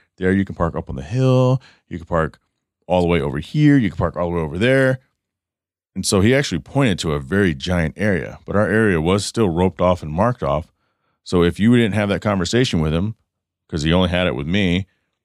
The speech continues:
then we're all squishing, parked in there like sardines. The strategy is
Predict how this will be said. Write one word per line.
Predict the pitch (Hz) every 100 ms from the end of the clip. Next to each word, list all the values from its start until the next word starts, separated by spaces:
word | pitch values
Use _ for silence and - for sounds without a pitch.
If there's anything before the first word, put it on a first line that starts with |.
| _ _ _
then | - 90 90
we're | 101
all | 92 90
squishing, | - - - 90 - 98
parked | 90 92 90
in | 98
there | 98
like | 98 95
sardines. | - 107 113 92 58 - _ _ _ -
The | 69 69
strategy | - 160 196 87 65 64
is | 60 53 55 -